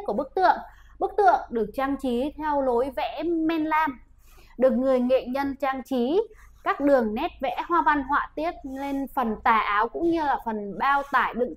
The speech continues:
tiền ở phía đằng sau, các đường nét vẽ hoa tuyệt đẹp. Và ngoài ra thì có các chữ và các, à, hoa văn họa tiết, à, phúc lộc rất là tuyệt đẹp, đúng không cả nhà? À, một tay của vị thần thì sẽ cầm cây gậy và một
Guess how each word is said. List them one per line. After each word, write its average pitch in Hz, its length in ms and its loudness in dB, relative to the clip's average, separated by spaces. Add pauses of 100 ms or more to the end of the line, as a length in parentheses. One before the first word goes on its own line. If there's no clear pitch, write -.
tiền 233 300 0
ở 190 160 -8
phía 233 100 -4
đằng 285 160 -2
sau, 269 320 0 (360)
các 294 200 -2
đường 233 300 2
nét 294 240 -4
vẽ 247 240 -6
hoa 339 380 2 (500)
tuyệt 262 220 0
đẹp. 247 280 2
Và 233 80 -4
ngoài 226 240 -2
ra 262 180 2
thì 262 80 -4
có 202 160 -6
các 339 240 -2 (120)
chữ 311 280 -2
và 302 160 2
các, 302 200 -4
à, 302 240 0 (380)
hoa 311 280 4
văn 311 180 6
họa 285 280 -2
tiết, 339 200 0 (500)
à, 214 180 0 (100)
phúc 427 200 4
lộc 294 200 6 (760)
rất 302 100 -2
là 349 120 2
tuyệt 233 220 -2
đẹp, 220 140 0
đúng 214 120 2
không 320 120 0
cả 240 120 -4
nhà? 208 220 -4 (600)
À, 277 180 4
một 294 180 6 (100)
tay 359 240 4 (100)
của 208 380 6
vị 269 180 -2
thần 262 340 2
thì 226 80 -4
sẽ - 180 -10
cầm 233 460 -2
cây 262 140 -2
gậy 285 240 6 (680)
và 247 120 -2
một 247 140 0